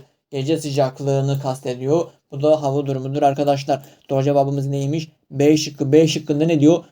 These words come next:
İlkbahar mevsiminde diyor. Daha uzun bir zamanı kastediyor. Ve bu süreklilik arz ediyor arkadaşlar. En fazla yağış ilkbahar mevsiminde. Her yıl ilkbahar mevsiminde en fazla yağış gerçekleşiyor.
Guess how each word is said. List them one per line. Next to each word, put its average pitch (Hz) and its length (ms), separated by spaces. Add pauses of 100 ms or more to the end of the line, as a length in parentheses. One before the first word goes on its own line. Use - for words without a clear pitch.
(140)
İlkbahar 165 560
mevsiminde 156 800
diyor. 143 260 (220)
Daha 156 240
uzun 160 360
bir 165 80
zamanı 139 540
kastediyor. 127 560 (200)
Ve 165 180
bu 196 100
süreklilik 185 640
arz 143 240
ediyor 135 220
arkadaşlar. 143 520
En 196 160
fazla 147 300
yağış 190 240
ilkbahar 175 420
mevsiminde. 170 560
Her 185 400
yıl 170 400
ilkbahar 160 460
mevsiminde 160 680 (220)
en 202 180
fazla 170 320
yağış 175 260
gerçekleşiyor. 151 800